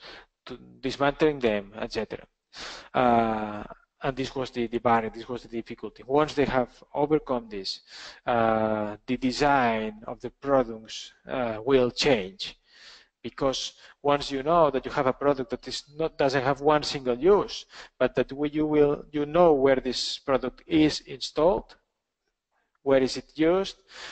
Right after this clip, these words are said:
you know, that we, you will have time to, you will have to, to, to recover it. So it's, it's yours basically,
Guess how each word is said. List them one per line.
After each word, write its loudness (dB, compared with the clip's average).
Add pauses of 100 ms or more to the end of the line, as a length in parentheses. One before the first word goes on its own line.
(120)
you -2
know, 0
that -4
we, -4
you 0
will 2
have -6
time 0
to, -10
you -6
will 4
have 0
to, -2 (460)
to, -12
to -12
recover 2
it. 2 (240)
So -6
it's, -8
it's -14
yours 2
basically, -2